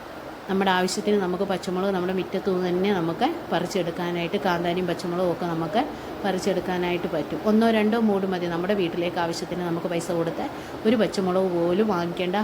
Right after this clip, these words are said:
ആവശ്യം നമുക്ക് വരുന്നില്ല. ഇതിപ്പം കട്ട് ചെയ്ത് നിർത്തിയേക്കുന്നത് കൊണ്ടാണ് അധികം ഒന്നും കാ കാണാത്തത്. അത് ഇടയ്ക്കിടയ്ക്ക് നമ്മൾ കട്ട് ചെയ്ത് കൊടുക്കണം. അങ്ങനെ ആകുമ്പോൾ അത് പൊട്ടി പൂവ് നിറച്ച് പൂവും കായുമായിട്ട് നമുക്ക്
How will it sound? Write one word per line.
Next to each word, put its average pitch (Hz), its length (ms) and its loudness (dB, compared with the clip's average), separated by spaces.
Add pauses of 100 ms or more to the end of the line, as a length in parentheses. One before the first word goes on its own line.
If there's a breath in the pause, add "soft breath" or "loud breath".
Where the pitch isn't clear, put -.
(140)
ആവശ്യം 175 340 -2
നമുക്ക് 170 260 -2 (260)
വരുന്നില്ല. 175 420 2
ഇതിപ്പം 208 280 2 (500 loud breath)
കട്ട് 226 280 2
ചെയ്ത് 208 200 6 (100)
നിർത്തിയേക്കുന്നത് 196 600 -2
കൊണ്ടാണ് 185 420 -2
അധികം 180 300 0
ഒന്നും 202 180 0 (1000)
കാ 208 120 6 (160)
കാണാത്തത്. 180 680 -2 (640)
അത് 220 160 4
ഇടയ്ക്കിടയ്ക്ക് 220 480 2
നമ്മൾ 202 140 2 (100)
കട്ട് 190 200 -2
ചെയ്ത് 185 280 4
കൊടുക്കണം. 170 400 -2 (100)
അങ്ങനെ 196 220 0
ആകുമ്പോൾ 196 200 2
അത് 190 160 0
പൊട്ടി 226 300 -2 (1200)
പൂവ് 202 300 6
നിറച്ച് 180 420 0
പൂവും 180 260 -2 (100)
കായുമായിട്ട് 175 560 0
നമുക്ക് 165 300 -2